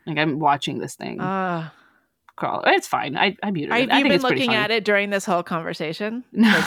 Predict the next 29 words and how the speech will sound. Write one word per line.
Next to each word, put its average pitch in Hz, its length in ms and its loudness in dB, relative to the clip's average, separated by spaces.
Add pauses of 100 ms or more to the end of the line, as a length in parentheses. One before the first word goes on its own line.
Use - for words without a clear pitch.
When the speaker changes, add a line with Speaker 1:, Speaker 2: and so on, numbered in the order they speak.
Speaker 2:
Like, 233 240 4
like, - 0 -
Speaker 1:
no. 240 420 10
I 214 200 8
mean, 302 100 4
Speaker 2:
glancing - 20 4
Speaker 1:
they're 381 160 8
Speaker 2:
at - 100 2
it, 208 60 4
Speaker 1:
so 415 100 8
Speaker 2:
like, 349 100 6
it 214 40 0
Speaker 1:
dumb. 208 440 6
The, 240 100 8
all 311 140 6
the 370 80 6
responses 220 400 6
are 202 80 6
dumb. 165 520 6 (540)
Um, 180 580 8
I, 196 300 4 (100)
I 302 100 6
never 240 280 6
get 160 160 4
worked 151 220 -2
up 131 100 -2
about 117 220 -4
ratios. - 260 -4
I 359 160 4